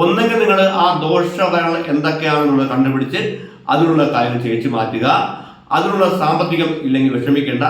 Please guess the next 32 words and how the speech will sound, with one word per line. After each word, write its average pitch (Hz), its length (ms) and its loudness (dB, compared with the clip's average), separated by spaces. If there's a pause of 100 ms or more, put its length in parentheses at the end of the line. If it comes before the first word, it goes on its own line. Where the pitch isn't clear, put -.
(200)
അങ്ങനെ 170 280 0 (120)
ഉള്ളവർക്കായിട്ട് 135 720 2 (600)
ഞാനൊരു 156 340 2 (160)
വീഡിയോ 139 300 6
ചെയ്തിട്ടുണ്ട്. 120 440 -2 (420)
ആ - 20 0 (440)
വീഡിയോയുടെ 131 460 4
ലിങ്ക് 139 280 0
ഞാൻ 107 120 -2 (640)
ഈ 139 40 4 (240)
വീഡിയോയുടെ 110 300 -4
ബോക്സിൽ 104 280 -4
കൊടുത്തിരിക്കും. 98 360 -6
നിങ്ങൾ 110 140 -2 (100)
രാവിലെ 113 260 0
ഒരു 110 100 0
അരമണിക്കൂർ 107 500 -4
നിങ്ങൾ 107 140 -2 (540)
ആ - 20 -2 (160)
വീഡിയോ 110 320 -2
കണ്ട് 104 220 -4 (160)
മെഡിറ്റേഷൻ 101 400 -6
ചെയ്യുക. 95 180 -2 (600)
അതേപോലെ 107 340 -4 (100)
രാത്രി 98 240 -4 (440)
ഉറങ്ങാൻ 120 360 -2
പോകുന്ന 107 180 -4
മുമ്പായിട്ടും 95 340 -4 (180)
ആ 95 60 -6 (160)
വീഡിയോ 92 300 -2
കണ്ട് 95 220 -4
അരമണിക്കൂർ 92 500 -4